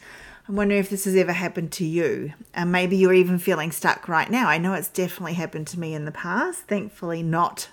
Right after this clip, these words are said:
right now. It could be that you're feeling stuck in a relationship, which is definitely where I've been. You don't want to stay. You're not happy. You maybe don't think you love your partner anymore, but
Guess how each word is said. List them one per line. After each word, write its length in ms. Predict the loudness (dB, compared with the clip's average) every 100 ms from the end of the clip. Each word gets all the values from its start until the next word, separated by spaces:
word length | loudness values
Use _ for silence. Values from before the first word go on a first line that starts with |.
| -8
right 280 | -4 -2 -4
now. 420 | -6 -2 -2 -4 -12 -18 -18 -20 -20 -20 _ _ _ _ _ _
It 200 | -4 -4
could 440 | -8 -4 -4 -4 2
be 480 | 4 6 4 2
that 380 | 0 4 4 4
you're 200 | 0 -2
feeling 380 | -2 -2 -4 -4
stuck 500 | -6 -4 -2 -4 -8 -18 -10
in 120 | -8
a 100 | -6
relationship, 800 | -4 -4 -4 -6 -8 -6 -8 -8 -14 -18 _ _ _
which 240 | -14 -10
is 140 | -10 -8
definitely 440 | -6 -8 -8 -8
where 160 | -6 -4
I've 220 | -4 -6
been. 340 | -10 -10 -12 -12
You 200 | -6 -2
don't 200 | 2 4
want 140 | 2 0
to 60 |
stay. 720 | -4 -2 0 0 0 -2 -4 -6 _ -8
You're 360 | -2 0 0
not 240 | 0 -2 -4
happy. 720 | -6 -8 -8 -8 -4 -4 -6 -14 -20 -20 -8
You 500 | 0 2 4 4 4
maybe 420 | 4 4 2 2
don't 300 | 2 0 -2
think 300 | -2 -2 -2
you 100 | 0
love 240 | 4 2
your 120 | 2 -4
partner 500 | -4 -2 -2 0 2
anymore, 580 | 4 4 2 0 -4 -2
but 260 | -4 -4